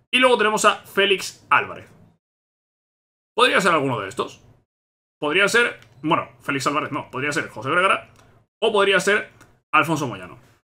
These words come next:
Aquí, sinceramente, se ve muy fácil, se ve a simple vista que el rellén de Jesús Navas es este jugador. ¿Por qué?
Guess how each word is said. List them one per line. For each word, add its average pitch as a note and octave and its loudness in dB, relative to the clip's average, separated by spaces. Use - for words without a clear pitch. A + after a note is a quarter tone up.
Aquí, A#3 2
sinceramente, G3+ 0
se D#3+ -2
ve E3 2
muy E3 0
fácil, D#3+ 0
se D3 -4
ve D3 2
a C#3+ 0
simple C#3+ 0
vista C3+ -4
que C3+ -6
el A#2 -8
rellén A#2 -8
de A#2+ -6
Jesús B2+ -6
Navas B2+ -2
es B2+ -8
este B2+ -6
jugador. A2+ -6
¿Por A#2 -8
qué? B2 -4